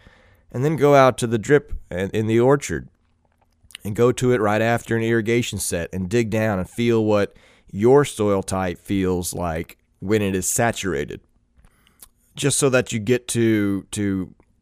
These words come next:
understand how it feels and looks when your soil is at those two extremes of very dry and very wet.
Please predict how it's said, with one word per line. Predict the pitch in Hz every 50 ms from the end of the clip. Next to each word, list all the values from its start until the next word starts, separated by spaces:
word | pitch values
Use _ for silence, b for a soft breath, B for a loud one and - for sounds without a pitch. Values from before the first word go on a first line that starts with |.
| _ _ _ _ _ _ 104
understand | 104 110 127 127 117 - - - 101 101 104 107 110 113 113 95
how | 85 85 87 90 98 104
it | 110 - -
feels | - - - - 120 123 123 123 123 120 104
and | 120 113 117 123
looks | 170 180 156 - - - - -
when | 101 101 98 95
your | 92 90 90
soil | - - 113 113 113 113 110 107
is | 95 101
at | 104 92 -
those | 101 98 - -
two | - 123 117 113
extremes | 107 - - - - 110 113 104 95 85 78 82 71
of | 73 78 78 73 - _
very | - 87 87 104 104 98 98 98
dry | 87 95 101 95 95 95 92
and | 95 92 90 85
very | 90 85 82 82
wet. | 85 85 101 123 123 101 - - -